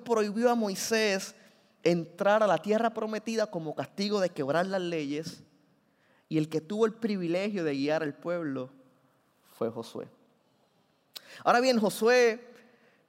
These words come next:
en ese momento en-, entró en una transición muy importante de su vida, y quisiera que fuéramos a Josué uno, versículo uno, si no, va, va a estar ahí en la pantalla, es el sexto libro de la Biblia.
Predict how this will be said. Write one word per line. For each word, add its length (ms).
en 160
ese 120
momento 360
en-, 140
entró 260
en 80
una 60
transición 460
muy 440
importante 720
de 60
su 220
vida, 180
y 60
quisiera 420
que 100
fuéramos 460
a 80
Josué 460
uno, 360
versículo 560
uno, 280
si 160
no, 240
va, 120
va 160
a 20
estar 180
ahí 120
en 100
la 80
pantalla, 520
es 60
el 60
sexto 380
libro 260
de 80
la 120
Biblia. 480